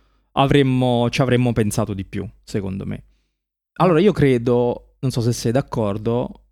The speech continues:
io credo che nel momento in cui succede questo, cioè il momento in cui ti devi chiedere se sia, se, se si può parlare di questa cosa o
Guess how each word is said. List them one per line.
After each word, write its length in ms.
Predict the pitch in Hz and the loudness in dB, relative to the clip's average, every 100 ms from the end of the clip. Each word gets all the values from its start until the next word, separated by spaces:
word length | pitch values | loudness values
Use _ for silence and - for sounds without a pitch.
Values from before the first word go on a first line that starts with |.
| _ | _
io 160 | 147 156 | -2 0
credo 440 | 147 120 117 120 117 | 2 0 2 0 -2
che 200 | 123 113 | 0 0
nel 140 | 113 | 0
momento 340 | 127 170 175 | 0 2 0
in 60 | 135 | -2
cui 440 | 127 127 110 110 - | -2 0 0 -2 -6
succede 440 | - - 123 107 | -10 -2 0 0
questo, 640 | 107 104 - - 135 226 - _ _ _ _ _ _ | 0 -2 -2 -4 -4 -4 -10 _ _ _ _ _ _
cioè 140 | - 123 | -2 2
il 60 | |
momento 260 | 123 156 156 | 2 2 2
in 60 | 131 | 0
cui 100 | 135 | 0
ti 80 | 120 | 2
devi 200 | 127 117 | 0 2
chiedere 380 | 139 131 110 | 2 4 2
se 120 | 113 - | -2 -6
sia, 680 | - 131 113 113 107 107 - - | -2 0 2 2 0 -2 -8 -12
se, 200 | - 135 | -8 -2
se 120 | 147 | -2
si 220 | - 123 | -2 -2
può 160 | 147 131 | -2 0
parlare 460 | 127 120 127 117 | 0 0 0 0
di 60 | 110 | -2
questa 300 | 117 - 120 | -4 -2 -2
cosa 480 | 123 139 117 117 113 | 2 2 2 0 0
o 300 | 113 113 | 0 -2